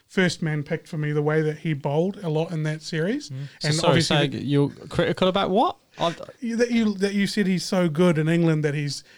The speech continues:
Speaker 1: he needs to be playing. I've always been quite skeptical about him
Speaker 3: Look at
Speaker 1: and,
Speaker 3: the
Speaker 1: and what
Speaker 3: averages, boy.
Speaker 1: Yeah, no, he,
Speaker 3: <laughs>
Speaker 1: he, he, um, he really turned up in this series, and I think that he deserves to be one of the first people picked. And I read an article this week saying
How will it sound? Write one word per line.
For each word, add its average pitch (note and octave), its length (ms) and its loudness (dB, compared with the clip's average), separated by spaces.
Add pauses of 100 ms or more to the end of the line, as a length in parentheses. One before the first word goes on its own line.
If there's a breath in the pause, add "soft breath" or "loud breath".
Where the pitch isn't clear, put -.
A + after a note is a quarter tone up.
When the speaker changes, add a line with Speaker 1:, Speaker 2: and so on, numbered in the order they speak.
Speaker 1:
he F3+ 100 -4
needs E3 280 2
to - 100 -4
be D3 120 0
playing. D#3+ 360 2
I've F3 160 4
always F#3+ 260 6
been E3 180 2
quite D#3+ 240 0
skeptical D#3 440 0
about C#3+ 340 -2 (480 loud breath)
him E3 160 2
Speaker 3:
Look - 20 2
at D#3 60 4
Speaker 1:
and, C3 80 2
Speaker 3:
the C3+ 60 4
Speaker 1:
and B2+ 120 6
what D3 80 2
Speaker 3:
averages, D#3+ 360 4
boy. D3+ 340 6
Speaker 1:
Yeah, A#3+ 260 6
no, A3 240 6
he, - 120 8
Speaker 3:
<laughs> - 0 -
Speaker 1:
he, G3+ 340 6
he, F#3+ 420 6
um, F3+ 360 4
he F#3+ 120 2
really F#3+ 240 2
turned F3+ 240 2
up E3+ 240 0
in D#3 120 0
this D#3 160 -2
series, D3+ 300 0
and D3 120 -4
I D3+ 80 -4
think D3+ 260 -8 (280 loud breath)
that D#3+ 100 -2
he F3+ 60 0
deserves D#3+ 440 2
to F3 100 -6
be C#3+ 260 -4 (280 soft breath)
one F3+ 140 0
of - 20 2
the D3+ 60 2
first D#3+ 200 -2
people D#3 220 -2
picked. A3 260 -4
And D#3+ 120 0
I E3 60 2
read E3 200 0
an D#3 60 -2
article D#3 360 -2
this D3+ 200 -8
week D#3 180 -4
saying D3 360 -4